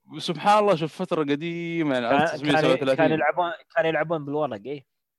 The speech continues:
Speaker 1: إي، وكل واحد طالع في الثاني، تعرف اللي حاسس نفسه إنه هو مقصر مع أهله، في نفس الوقت، يعني، يقول: "آه، ما عاد نتحمل زي كذا"، يعني. فكانت في، في، يعني، في حوارات مرة، يعني، ترسخ في الرأس، في لقطات، يعني،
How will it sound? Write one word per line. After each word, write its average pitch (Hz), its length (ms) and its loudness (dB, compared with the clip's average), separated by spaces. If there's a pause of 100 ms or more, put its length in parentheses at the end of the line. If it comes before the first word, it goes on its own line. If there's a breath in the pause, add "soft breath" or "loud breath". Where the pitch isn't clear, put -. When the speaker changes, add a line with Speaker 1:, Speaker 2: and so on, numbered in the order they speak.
(140)
Speaker 1:
إي، 226 160 2
وكل 185 320 -4
واحد 202 160 0
طالع 180 180 0
في 151 80 -16
الثاني، 196 220 -2
تعرف 196 180 -8
اللي 151 560 -4 (460)
حاسس 214 300 0
نفسه 185 440 -4
إنه 151 140 -4
هو 170 100 -4
مقصر 151 380 -4
مع 139 160 2
أهله، 180 300 -4 (460 soft breath)
في - 100 -12
نفس 202 220 -4
الوقت، 196 280 0
يعني، 180 260 -2 (340)
يقول: 247 160 -6
"آه، 233 360 -6
ما 226 120 -4
عاد 233 160 -4
نتحمل 147 420 -2
زي 120 120 -4
كذا"، 117 220 -6
يعني. - 280 -16 (1500)
فكانت 165 800 0
في، 175 180 -8
في، 156 200 -6
يعني، 120 280 -2
في 151 240 -8
حوارات 131 440 -6
مرة، 135 300 -6
يعني، 98 420 -12
ترسخ 127 320 -14
في - 80 -20
الرأس، 117 220 -6
في 151 100 -4
لقطات، 123 440 -4
يعني، 110 380 -10